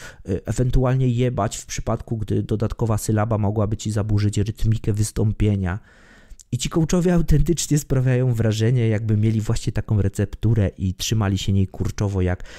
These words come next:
panoramix przyrządzający swój magiczny wywar. I to często jest przezabawne, ale przezabawne w taki sposób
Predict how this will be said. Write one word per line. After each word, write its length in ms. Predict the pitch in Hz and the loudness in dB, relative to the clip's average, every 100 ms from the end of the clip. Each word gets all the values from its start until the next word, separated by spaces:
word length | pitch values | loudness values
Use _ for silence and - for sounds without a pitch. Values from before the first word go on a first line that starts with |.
| - - | -16 0
panoramix 640 | 120 113 110 107 101 - | 2 4 2 2 0 -4
przyrządzający 800 | - - 104 104 107 107 107 - | -6 0 2 2 2 2 0 -4
swój 240 | - - 104 | -4 -2 0
magiczny 440 | 98 104 - 110 | 0 -2 0 0
wywar. 400 | 104 95 76 - - - - - - _ - - | 0 -2 -2 -4 -10 -20 -20 -20 -20 _ -8 -4
I 60 | |
to 100 | 165 | -2
często 260 | 208 214 220 | 0 0 -2
jest 140 | - | -6
przezabawne, 920 | - 151 127 127 135 123 110 101 92 - - - _ _ | -2 0 2 2 2 2 0 0 0 -4 -16 -20 _ _
ale 320 | 101 110 123 | -2 2 0
przezabawne 800 | 131 - - 127 127 135 160 147 | -2 -6 -4 -2 0 0 0 -2
w 60 | 131 | -2
taki 280 | 143 - 135 | -6 -6 -8
sposób 600 | - 143 - 135 131 | -2 -4 0 -2 -2